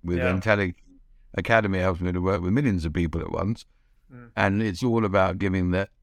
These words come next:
Speaker 1: learner agency over their own learning.
Speaker 2: Yeah.
Speaker 1: But we need to have a cattle prod sometimes at the beginning of the journey to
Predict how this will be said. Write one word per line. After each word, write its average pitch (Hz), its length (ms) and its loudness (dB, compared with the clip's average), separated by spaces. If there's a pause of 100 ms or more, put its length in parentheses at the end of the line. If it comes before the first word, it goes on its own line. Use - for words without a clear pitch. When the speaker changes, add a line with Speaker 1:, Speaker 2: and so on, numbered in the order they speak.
(260)
Speaker 1:
learner 98 500 2
agency 92 640 0
over 90 200 0
their 90 240 2
own 92 260 2
learning. 92 540 -2 (180)
Speaker 2:
Yeah. 69 180 -6
Speaker 1:
But 104 120 2
we 104 100 0
need 101 200 0
to 104 120 -2 (320)
have 98 180 2
a 98 80 2
cattle 120 360 0
prod 85 400 -2
sometimes 90 520 0
at 90 140 -2
the 90 100 -2
beginning 92 380 0
of 82 80 -2
the 82 80 -2
journey 85 380 0
to 87 200 -4